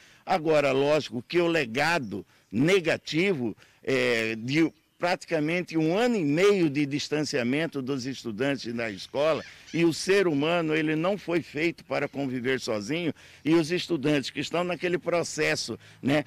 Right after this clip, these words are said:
de articulação e de formação cultural e social,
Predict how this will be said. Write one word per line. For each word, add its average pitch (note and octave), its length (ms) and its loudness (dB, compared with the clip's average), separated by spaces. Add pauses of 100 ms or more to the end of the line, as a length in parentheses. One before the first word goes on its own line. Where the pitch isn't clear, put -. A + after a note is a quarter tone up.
(160)
de C3+ 200 0
articulação F3+ 1080 2
e D#3 60 0
de D3 100 -2
formação E3+ 640 0
cultural D3+ 720 -2
e C#3 80 -4
social, C#3 640 -2